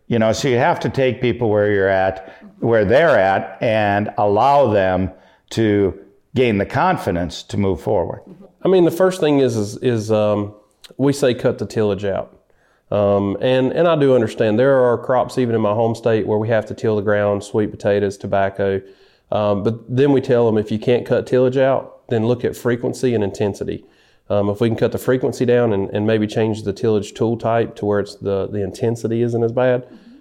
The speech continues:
Speaker 2: you know, it's that chronic or, or acute stress. Um, so we first start there.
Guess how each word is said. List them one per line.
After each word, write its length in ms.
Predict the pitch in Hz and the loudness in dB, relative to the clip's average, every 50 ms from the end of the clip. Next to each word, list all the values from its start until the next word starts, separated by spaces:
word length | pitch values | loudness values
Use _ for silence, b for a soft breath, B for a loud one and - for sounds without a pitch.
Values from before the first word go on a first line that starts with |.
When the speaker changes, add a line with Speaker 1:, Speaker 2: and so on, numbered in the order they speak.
| _ _ - | _ _ -2
Speaker 2:
you 120 | 113 110 | -2 0
know, 200 | 104 101 98 98 | 2 2 2 2
it's 280 | 98 92 - 107 107 - | 2 0 -2 -4 -4 -2
that 260 | - 104 - - - | -2 -2 -2 -2 -6
chronic 400 | - - 127 123 123 120 117 - | -4 -2 0 2 2 0 -2 -2
or, 260 | 110 98 98 - - - - - | -2 -2 -2 -4 -6 -16 -10 -4
or 180 | 113 107 101 98 | -2 -2 -2 -2
acute 320 | - - - 117 98 - | -4 -4 -6 -6 -6 -6
stress. 540 | - - - 110 104 98 90 92 - - - _ _ - - | -10 -6 -2 -2 0 0 -2 -4 -8 -18 -20 _ _ -6 -4
Um, 260 | 104 104 104 101 98 | -2 0 0 -2 -2
so 240 | - - 113 104 101 | -2 0 0 0 2
we 160 | 101 104 104 | 0 0 -2
first 300 | 104 - 131 131 131 - | -2 -2 -2 -2 -2 -2
start 280 | - 135 123 120 - 107 | 0 0 0 0 0 0
there. 380 | 110 107 104 104 104 104 B | 0 0 0 0 -2 -2 B